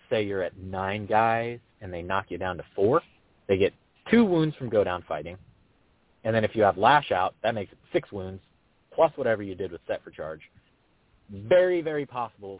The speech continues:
to kill them on their activation, and then you drink their tears, and, and good things happen. If you manage to kill them with the attack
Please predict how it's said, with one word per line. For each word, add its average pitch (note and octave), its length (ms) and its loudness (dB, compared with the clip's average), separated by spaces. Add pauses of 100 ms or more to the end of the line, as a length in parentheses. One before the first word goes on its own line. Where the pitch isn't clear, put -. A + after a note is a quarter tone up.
to F#2+ 120 -20 (160)
kill C#3 180 0
them F2+ 300 -12 (340)
on G2+ 160 -12
their G2+ 160 -8
activation, E2 540 -12 (540)
and E2+ 320 -16 (200)
then E2+ 280 -14
you E2+ 420 -16 (500)
drink F#2 260 -10
their F#2 160 -6 (100)
tears, F#2+ 460 -8
and, D#2+ 260 -12 (100)
and D#2 120 -12
good D2+ 180 -8
things C#2 220 -12
happen. - 260 -6 (460)
If B2 160 2
you A#2 100 6
manage C#3 480 6
to A2+ 80 -12
kill B2+ 240 4
them A#2 180 -4
with G#2 180 -8
the E2 160 -8
attack - 400 0